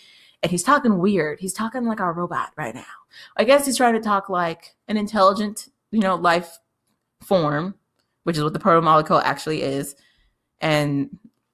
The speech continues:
it's creeping everybody out. So, uh, the only reason we get even more information on that is because May is not going to let it slide that she can't see her friend. Her and Katoa got real close. And now that she knows that they're about to leave again, she's like, "Yo, where's my friend?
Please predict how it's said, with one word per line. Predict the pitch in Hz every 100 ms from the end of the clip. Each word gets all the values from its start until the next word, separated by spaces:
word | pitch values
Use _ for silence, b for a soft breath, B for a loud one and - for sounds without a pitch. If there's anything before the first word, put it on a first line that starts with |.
| _ _ _ _ _ _ _
it's | -
creeping | - 240
everybody | 226 180 170 160
out. | 170 - -
So, | - - 247 254 240 233 233 233 -
uh, | - 196 185
the | 202
only | 254
reason | 269 226
we |
get | 220 208
even | 208 180
more | 180
information | 175 170 165 165
on | 147
that | 147 -
is | -
because | 151 143
May | 170 202 196 165 156 - B -
is | 170 165
not | 185 202 196 185 -
going | - 165 156
to | 160
let | 160 156 156
it | 156
slide | - 147 139 135
that | 139
she | -
can't | - 147 139
see | -
her | 165
friend. | - 120 -
Her | 196
and | 208
Katoa | 220 - 170
got | 156 -
real | 147
close. | - 131 110 - B B B -
And | 147 147 - -
now | 175 190
that | 196
she | 202
knows | 196 170
that | 156
they're | 160
about | - 151
to | 156
leave | 160 180 165 156
again, | 139 139 185 196 156 151
she's | 208
like, | 175 165
"Yo, | 175 160 156 165
where's | 170 185 208 226
my | 269
friend? | - 240 196 190 190 196